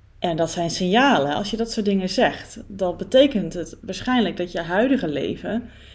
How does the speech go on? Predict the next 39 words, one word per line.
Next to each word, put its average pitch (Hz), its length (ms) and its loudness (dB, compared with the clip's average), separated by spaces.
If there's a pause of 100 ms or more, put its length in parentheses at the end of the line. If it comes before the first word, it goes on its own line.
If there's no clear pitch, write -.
(100)
je 196 120 0
zoveel 233 600 6
stress 302 400 0
geeft 160 320 -4
dat 185 120 -6
je 196 60 -4
dus 190 120 -6
vakantie 208 800 -4
nodig 180 680 4
hebt. - 260 -14 (480)
Het - 120 -8
is 208 120 6
niet 143 200 -4
fijn, 254 1000 4 (180)
het 160 100 -4
is 160 160 -2
niet 156 180 -8
lekker, 202 800 2 (260)
het 160 80 -8
is 160 120 -4
niet 156 120 -12
relaxend. 202 760 2
Nee, 196 200 6
het 202 100 2
is 196 200 -4
nodig. 175 960 2 (360)
En 175 60 -6
je 175 80 0
hoort 208 240 4
misschien 226 280 2
al 190 100 0
aan 185 140 -2
mijn 170 160 -4
energie 165 500 0
en 185 80 2
hoe 175 100 -2
ik 160 80 -10
het - 140 -8
zeg, - 480 0